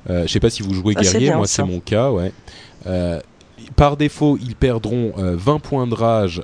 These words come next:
Speaker 1: euh, au maximum, et s'ils ont, euh, le talent qui permet de faire perdre moins de rage, ils ne perdront, ils ne perdront que dix points de rage. Euh, c'est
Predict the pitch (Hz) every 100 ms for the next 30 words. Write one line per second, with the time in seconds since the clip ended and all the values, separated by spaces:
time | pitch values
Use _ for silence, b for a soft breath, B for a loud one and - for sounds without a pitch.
0 | 85 87 82 76 76 76 73 87 - -
1 | 110 95 - 101 110 180 143 B B B
2 | - 113 - 143 147 127 120 131 113 98
3 | 90 87 98 98 110 104 107 98 - 92
4 | 92 95 92 85 78 - 85 101 85 87
5 | 85 90 131 120 92 87 90 95 98 131
6 | - 101 95 104 90 120 - 85 90 143
7 | - 113 98 85 71 - B B B B
8 | B - 92 85 - - -